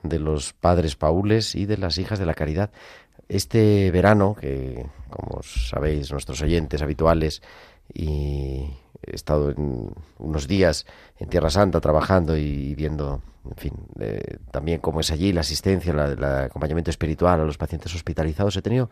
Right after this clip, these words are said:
la oportunidad de acercarme a la obra de las Hijas de la Caridad y en el propio Jerusalén, en el centro de Jerusalén, para los que conozcan Jerusalén, en Mamila,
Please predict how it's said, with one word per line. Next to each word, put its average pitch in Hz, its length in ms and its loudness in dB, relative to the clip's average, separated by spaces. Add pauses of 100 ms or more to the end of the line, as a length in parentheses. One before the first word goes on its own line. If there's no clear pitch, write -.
(480)
la 95 120 2
oportunidad 92 520 2
de 113 80 2
acercarme 104 600 2
a 92 80 6
la 87 160 6
obra 101 320 6
de 87 80 0
las 78 200 -4
Hijas 107 180 -4
de 95 80 -2
la 82 100 2
Caridad 76 400 -2 (640)
y 110 280 -2 (260)
en 104 140 2
el 90 120 2
propio 123 260 2
Jerusalén, 90 440 0
en 98 80 2
el 78 360 0
centro 127 320 2
de 90 60 2
Jerusalén, 85 640 0 (180)
para 69 180 -6
los 71 180 -6
que 73 120 -12
conozcan 82 360 -4
Jerusalén, 76 520 -6
en 69 180 -6
Mamila, 78 640 -4